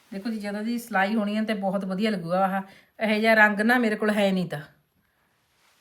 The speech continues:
ਕਢਾਈ ਵਾਲੇ ਤਾਂ ਬਹੁਤ ਜ਼ਿਆਦਾ ਹੋਏ ਤੇ ਮੈਂ ਕਿਹਾ ਵੀ ਕੋਈ ਸਿੰਪਲ ਸੂਟ ਵੀ ਚਾਹੀਦਾ। ਚਲੋ ਜੀ, ਇਹ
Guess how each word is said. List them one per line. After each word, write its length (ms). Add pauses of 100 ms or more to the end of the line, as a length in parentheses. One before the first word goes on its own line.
(380)
ਕਢਾਈ 320
ਵਾਲੇ 120
ਤਾਂ 120
ਬਹੁਤ 260
ਜ਼ਿਆਦਾ 260
ਹੋਏ 180
ਤੇ 100
ਮੈਂ 160
ਕਿਹਾ 100
ਵੀ 140
ਕੋਈ 300 (260)
ਸਿੰਪਲ 440
ਸੂਟ 220
ਵੀ 100
ਚਾਹੀਦਾ। 500 (360)
ਚਲੋ 220
ਜੀ, 200
ਇਹ 160